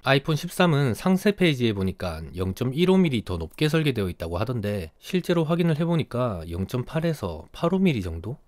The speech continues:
도대체 어떤 기준이 영점일오 밀리라는 숫자를 만들어낸 걸까요?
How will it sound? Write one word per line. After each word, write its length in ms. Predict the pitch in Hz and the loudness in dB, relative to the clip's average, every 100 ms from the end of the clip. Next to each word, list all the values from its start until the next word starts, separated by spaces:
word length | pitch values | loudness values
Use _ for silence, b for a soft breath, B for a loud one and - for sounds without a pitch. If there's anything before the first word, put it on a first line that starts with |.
| _ _ _ | _ _ _
도대체 360 | - 107 113 95 | -6 -4 -2 -2
어떤 280 | 85 151 175 | -2 0 2
기준이 480 | 170 143 110 90 82 | 2 0 0 0 -2
영점일오 540 | 90 101 113 131 160 | -4 -4 -4 -2 0
밀리라는 480 | 156 123 98 90 82 | 0 0 -2 -2 -4
숫자를 300 | - 98 95 | -6 -6 -4
만들어낸 500 | 82 82 107 113 92 | -4 -4 -2 -2 -2
걸까요? 520 | 82 87 90 107 101 | -6 -6 -4 -4 -8